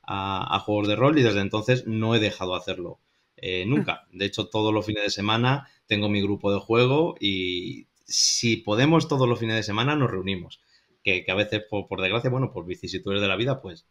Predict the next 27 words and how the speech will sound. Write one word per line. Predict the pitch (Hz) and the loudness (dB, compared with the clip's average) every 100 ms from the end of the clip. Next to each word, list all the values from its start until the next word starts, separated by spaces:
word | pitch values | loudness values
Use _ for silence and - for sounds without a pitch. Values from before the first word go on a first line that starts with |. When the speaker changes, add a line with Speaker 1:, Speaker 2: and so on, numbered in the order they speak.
| _ _ _ - | _ _ _ -6
Speaker 1:
pues | 95 | -4
no | 92 | -4
es | |
posible. | 90 - 87 82 - _ _ _ _ _ - | -6 -6 -6 -8 -16 _ _ _ _ _ 0
Por | 131 | 4
si | 139 | 6
alguien | 151 170 175 | 6 6 6
no | 170 | 4
sabe | 165 160 165 | 4 4 4
muy | 160 156 | 4 4
bien | 151 156 147 | 4 2 2
qué | 143 | 0
son | 135 139 | 0 0
este | 131 127 | 0 -2
tipo | 131 135 | -4 -2
de | 123 | 0
juegos, | 147 165 180 - | 2 2 0 -4
básicamente | - 120 123 135 135 151 | -4 -2 -2 -2 -2 -2
consisten | 131 123 160 160 101 | -2 0 0 0 -2
en | 98 | -2
crear | 95 104 113 123 | -2 2 4 4
historias | 123 165 175 190 247 - - | 2 2 2 0 -4 -8 -10
entre | 98 95 98 | -8 -6 -6
un | 104 | -2
grupo | 113 110 113 | -2 0 -2
de | |
jugadores | 110 117 135 175 196 - | 0 0 2 2 2 -4